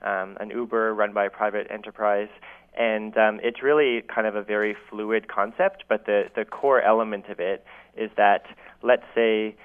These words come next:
um, six people are gonna be driving in their own cars on the, on the, down to the Keith Urban concert. This way you can get five of them out of their, their driving positions, six of them into one car,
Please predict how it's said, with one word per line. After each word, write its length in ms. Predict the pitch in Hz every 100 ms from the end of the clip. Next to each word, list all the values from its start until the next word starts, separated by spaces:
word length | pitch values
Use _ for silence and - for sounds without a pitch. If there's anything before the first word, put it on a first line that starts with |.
| - -
um, 240 | 104 101 101 -
six 160 | 151 - -
people 260 | 127 110
are 140 | 104 104
gonna 180 | 101
be 240 | 104 104 104
driving 480 | - 104 104 104 107
in 140 | 104
their 160 | 104 107
own 240 | 107 107
cars 460 | - 107 101 98 101
on 180 | 98 101
the, 300 | 98 98 104 _ _
on 120 | 110
the, 200 | 104 104 - _ _ -
down 220 | 110 107
to 160 | 113 101
the 240 | 104 101 -
Keith 120 | 123 120
Urban 280 | 120 113
concert. 440 | 101 98 92 98 - - - -
This 100 | 135 -
way 180 | 120 113
you 140 | 107
can 160 | 104 104
get 300 | 101 98 - - - - - _
five 260 | 143 156 117
of 80 |
them 360 | 104 101 101 113 - -
out 180 | 117 120
of 220 | 117 104 101 - -
their, 240 | 110 104 -
their 120 | - 110
driving 440 | 113 101 110 110
positions, 540 | 110 95 - 92 98 - - _ _ - -
six 180 | 143 -
of 60 | 113
them 180 | 107
into 220 | 104 101 107
one 260 | 107 117
car, 380 | - - - 104